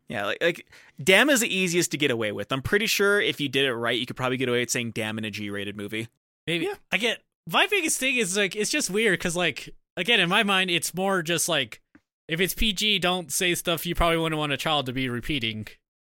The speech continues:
Speaker 2: And that's <laughs> definitely not something most parents want their child to repeat.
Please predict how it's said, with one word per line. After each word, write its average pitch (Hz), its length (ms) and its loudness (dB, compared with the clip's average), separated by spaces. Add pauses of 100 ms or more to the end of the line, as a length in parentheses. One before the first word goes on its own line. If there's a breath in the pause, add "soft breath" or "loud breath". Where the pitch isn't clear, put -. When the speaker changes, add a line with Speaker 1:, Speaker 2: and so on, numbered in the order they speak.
(260)
Speaker 2:
And 147 100 -2
that's 160 200 2
<laughs> - 20 2
definitely - 360 4
not 180 160 4
something 156 560 -2
most 139 280 -4
parents 135 260 -4
want 135 120 -8
their 123 100 -10
child 127 260 -2
to 113 60 -8
repeat. 107 480 -8